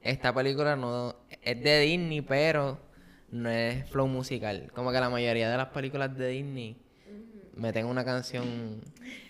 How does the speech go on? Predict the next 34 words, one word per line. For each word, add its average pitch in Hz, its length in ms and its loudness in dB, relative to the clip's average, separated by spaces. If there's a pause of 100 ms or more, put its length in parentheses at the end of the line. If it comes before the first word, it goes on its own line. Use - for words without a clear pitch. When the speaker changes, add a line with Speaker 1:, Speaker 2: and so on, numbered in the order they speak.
(640)
Speaker 1:
por 110 140 -4
donde 107 340 -2
sea. 107 440 -4 (220)
Que 117 100 -2
a 120 120 0
Speaker 2:
Sí. 117 60 -2
Speaker 1:
mí, 147 460 -4 (300)
personalmente, 139 880 -2
a 135 140 2
veces 120 280 -2
no 139 240 -4
me 135 60 -2
gusta. 107 500 -6 (120)
Speaker 2:
¿De 202 300 -8
verdad? 196 480 -8 (300)
Speaker 1:
Yo 110 120 -4
no 117 80 -2
soy 135 120 -6
bien 131 260 0
fan 120 260 -4
de, 120 680 -2 (360)
es 131 160 0
depende, 151 520 4
no 135 140 -4
sé. 123 500 -8
Depende 123 400 0
del 139 80 -2
contenido 147 760 -2
de 131 340 0
las 127 120 -2
canciones 127 840 -4
y 123 80 2
la 117 80 4
historia. 120 800 0